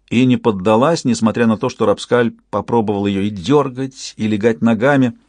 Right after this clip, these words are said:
В коридоре с дюжиной дверей им удалось найти только еще две открытых. Обе комнаты были совершенно такими же, как та, в которой они ночевали. В одной сохранились только крупные предметы мебели,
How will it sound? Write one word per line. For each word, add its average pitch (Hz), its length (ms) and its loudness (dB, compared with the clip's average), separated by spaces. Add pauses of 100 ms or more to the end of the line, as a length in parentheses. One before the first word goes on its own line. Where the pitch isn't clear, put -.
(800)
В - 120 -20
коридоре 139 540 4
с 101 80 -6
дюжиной 127 440 4
дверей 127 420 0
им 131 240 0
удалось 123 300 0
найти 120 260 0
только 127 260 -4
еще 120 200 -4
две 101 200 -2
открытых. - 560 -14 (1000)
Обе 143 220 2
комнаты 160 420 2
были 131 200 0
совершенно 131 500 -2
такими 143 360 -2
же, 117 140 -2
как 110 220 -2
та, 135 140 0
в 127 60 -8
которой 113 320 0
они 113 200 4
ночевали. 92 540 -2 (1120)
В 98 100 -2
одной 160 440 4
сохранились 139 640 0
только 117 360 0
крупные 117 400 2
предметы 107 440 -2
мебели, 110 500 0